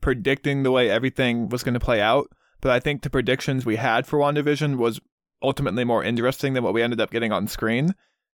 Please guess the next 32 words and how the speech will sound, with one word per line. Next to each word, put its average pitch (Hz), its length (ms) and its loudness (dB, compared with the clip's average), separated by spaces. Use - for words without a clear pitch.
And 135 100 0
then 135 100 2
for 135 140 -2
this 156 140 0
show, 143 240 2
I 107 100 4
think 147 340 -4
everything 151 300 0
that 127 120 0
we've 135 140 -2
predicted 131 420 -2
so 131 140 -2
far 113 200 -2
has 117 200 0
played 113 280 0
out 120 240 2
up 110 160 -6
to 127 80 -8
this 98 160 -6
point. 113 440 0
So 120 360 0
the 123 100 -2
predictability 131 640 0
factor 127 340 0
really 127 220 2
isn't 110 240 0
there 110 180 2
for 143 120 -6
me 139 120 0
with 143 120 0
this 147 120 0
show, 151 380 2